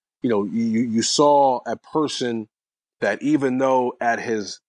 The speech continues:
at his prime moments in his career, uh, reaching the pinnacle, um, and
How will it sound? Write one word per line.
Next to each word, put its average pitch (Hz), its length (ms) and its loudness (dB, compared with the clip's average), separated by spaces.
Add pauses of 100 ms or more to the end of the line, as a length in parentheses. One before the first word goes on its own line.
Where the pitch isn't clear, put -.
at 107 180 -2
his 104 220 -4
prime 139 520 -2
moments 120 680 -2 (260)
in 110 140 -2
his 113 220 0
career, 113 840 2 (600)
uh, 92 500 2
reaching 123 460 0
the 104 60 -2
pinnacle, 107 680 0 (360)
um, 92 320 -6 (100)
and 107 400 0